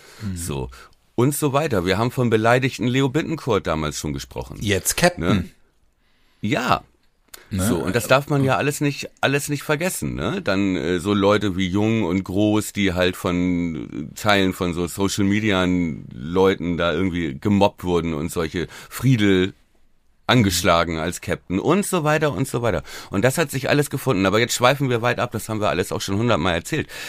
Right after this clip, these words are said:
Speaker 2: Was ich sagen wollte, ich habe eben noch mal die, unsere letzte Folge gehört, äh, von vor zwei Wochen zumindest, äh, auf dem Weg hierher zur Hälfte. Da haben wir noch gesagt, hängt dieses vermeintlich okaye Spiel gegen Leverkusen nicht zu hoch.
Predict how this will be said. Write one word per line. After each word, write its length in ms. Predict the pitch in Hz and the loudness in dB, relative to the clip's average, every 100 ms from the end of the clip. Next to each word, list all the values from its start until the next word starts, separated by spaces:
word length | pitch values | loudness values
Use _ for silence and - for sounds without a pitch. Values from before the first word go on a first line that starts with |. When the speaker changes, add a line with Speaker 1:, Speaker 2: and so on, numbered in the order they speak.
| - 113 | -4 0
Speaker 2:
Was 120 | 117 | 0
ich 140 | 101 | -2
sagen 260 | 123 175 170 | -4 -2 0
wollte, 340 | 90 82 78 - - - - | 0 0 -4 -8 -18 -20 -10
ich 160 | 107 156 | -2 0
habe 160 | 107 | 2
eben 140 | 147 147 | 2 4
noch 100 | 143 | 4
mal 140 | 131 | 4
die, 80 | 131 | 4
unsere 240 | 120 127 | 2 0
letzte 260 | 123 131 123 | -2 -2 -4
Folge 300 | 160 165 117 | -2 0 0
gehört, 480 | 87 80 76 71 67 | 0 2 0 -2 -6
äh, 120 | 85 | -4
von 200 | 107 98 | -4 -4
vor 160 | 95 | -4
zwei 340 | - 95 85 78 | 0 4 4 2
Wochen 260 | 98 87 | -4 -6
zumindest, 520 | 80 85 82 82 - - | -4 -2 -2 -4 -6 -6
äh, 160 | 73 | -6
auf 200 | 71 87 | -4 -4
dem 120 | 92 82 | -4 -4
Weg 140 | 95 | -2
hierher 400 | 85 80 78 73 - - _ - | -2 0 -2 -4 -10 -20 _ -6
zur 160 | - 87 | -2 2
Hälfte. 400 | 107 - 76 - - - - | 2 0 -8 -10 -14 -16 -4
Da 240 | 110 123 160 | 0 2 0
haben 160 | 190 | -2
wir 80 | 180 | -2
noch 200 | 180 180 | -4 -4
gesagt, 720 | 156 135 170 180 - - - - - - - - - | -8 -8 -6 -6 -6 -8 -18 -20 -20 -20 -20 -20 -10
hängt 520 | 113 143 180 196 - - - | -4 0 0 -4 -12 -20 -6
dieses 480 | 160 143 151 - - | -4 0 -2 -4 -6
vermeintlich 720 | - 127 117 139 175 - - | 0 2 4 2 0 -4 -4
okaye 420 | 131 - 156 160 | -4 -2 -2 -2
Spiel 280 | 143 - 147 | -2 0 0
gegen 240 | 131 123 113 | 2 0 0
Leverkusen 720 | 143 180 156 - 131 107 107 | -2 -2 -6 -2 -2 0 0
nicht 260 | 117 - | -2 -4
zu 320 | - 101 85 - | -6 -6 -8 -6
hoch. 460 | 170 185 80 - | -4 -4 -4 -8